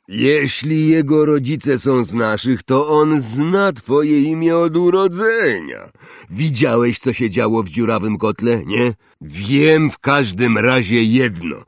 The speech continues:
Niektórzy z najlepszych w tej branży byli jedynymi czarodziejami w swojej rodzinie, a nawet w ciągu kilku pokoleń Mugoli.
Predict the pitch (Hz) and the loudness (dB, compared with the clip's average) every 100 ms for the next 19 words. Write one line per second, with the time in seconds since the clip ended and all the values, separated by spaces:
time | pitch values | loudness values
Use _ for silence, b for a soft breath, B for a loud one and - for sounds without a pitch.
0 | B B B 98 127 135 - 180 131 151 | B B B -2 0 -2 0 0 2 0
1 | 101 123 120 135 - 127 - - 113 104 | 2 2 4 2 0 -4 -4 -2 0 0
2 | 113 90 80 80 90 151 143 139 156 147 | -2 -2 -6 -10 -2 0 0 0 2 2
3 | 156 160 143 123 127 120 101 107 123 123 | 2 2 0 0 0 0 0 0 0 0
4 | 98 - 120 113 101 98 92 123 107 101 | -2 -2 0 0 -2 -4 -4 -2 -2 -4
5 | 104 95 - 117 117 101 - 139 131 127 | -4 -6 -6 -4 -2 -4 -4 -2 -2 -4
6 | 113 113 - 139 139 131 113 101 107 98 | -4 -4 -2 0 2 2 0 0 -2 -2
7 | 98 85 62 | -4 -6 -8